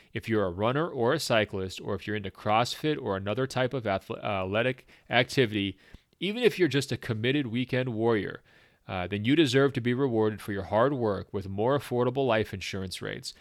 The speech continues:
Health I Q can save you up to forty-one percent because physically active people have significantly lower risks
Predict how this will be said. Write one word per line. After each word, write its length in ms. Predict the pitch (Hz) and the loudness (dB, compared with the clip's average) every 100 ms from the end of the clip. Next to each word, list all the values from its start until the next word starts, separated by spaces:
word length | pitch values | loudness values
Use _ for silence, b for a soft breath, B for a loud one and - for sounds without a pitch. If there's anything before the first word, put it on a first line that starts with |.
| _ - | _ -4
Health 280 | 117 120 | 0 2
I 120 | 156 156 | 2 2
Q 280 | - 135 | 2 -2
can 160 | - 113 | -2 -6
save 320 | - 107 98 | -4 -2 -2
you 180 | 98 101 | -4 -4
up 160 | 107 104 | -4 -4
to 120 | 101 | -8
forty-one 680 | - - 127 143 160 131 131 | -12 -4 0 2 2 0 -2
percent 460 | - 135 127 95 | -4 -6 -4 -6
because 320 | 107 - 98 - | -6 -8 -8 -6
physically 560 | - 120 156 160 147 | -4 -2 -2 -4 -2
active 400 | 104 110 - 151 | 2 2 0 -6
people 360 | - 127 117 107 | -4 -4 -2 -2
have 200 | 101 98 | -2 -6
significantly 800 | - 107 104 120 151 156 170 151 | -8 -8 -6 -6 -6 -8 -6 -4
lower 300 | 104 113 151 | 0 0 0
risks 420 | 120 110 - | 0 0 -2